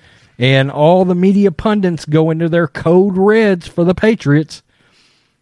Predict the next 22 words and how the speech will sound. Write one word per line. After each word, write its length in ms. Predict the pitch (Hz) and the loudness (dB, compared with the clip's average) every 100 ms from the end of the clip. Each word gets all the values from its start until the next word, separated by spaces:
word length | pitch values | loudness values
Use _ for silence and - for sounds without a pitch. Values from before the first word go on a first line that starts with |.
| _ _ _ - | _ _ _ -6
Except 800 | 160 - - 208 208 165 - - | -4 -4 -2 0 2 0 -2 -6
that's 280 | 139 147 - | -4 -4 -2
when, 360 | 151 160 160 | 0 0 -2
and 320 | - 180 190 | -8 -6 -6
of 40 | 156 | -4
course 300 | - 165 - | 0 0 0
we're 100 | 170 | -4
talking 320 | - 151 165 | -2 -2 -2
about 360 | 147 143 123 - | -2 -2 -4 -6
Tom 260 | 135 139 | -2 -2
Brady-led 680 | 120 131 135 120 127 123 101 | 0 0 0 -2 0 -2 -2
teams 500 | - 208 131 127 113 | -2 0 0 -2 -4
then, 340 | 120 123 151 - _ _ _ _ _ _ - | -2 -2 -2 -6 _ _ _ _ _ _ -4
but 380 | 190 196 190 - | 0 2 0 -4
that's 300 | 190 185 - | -4 -4 -4
when 280 | 151 170 175 | -2 0 0
they 140 | 170 | 0
went 200 | 160 156 | 0 0
into 300 | 160 - 147 | -2 0 0
a 60 | 139 | 0
full-blown 720 | - 117 120 113 107 107 113 | -2 -2 0 0 0 -2 -2
panic. 560 | - 214 165 95 - | -2 0 -2 -6 -18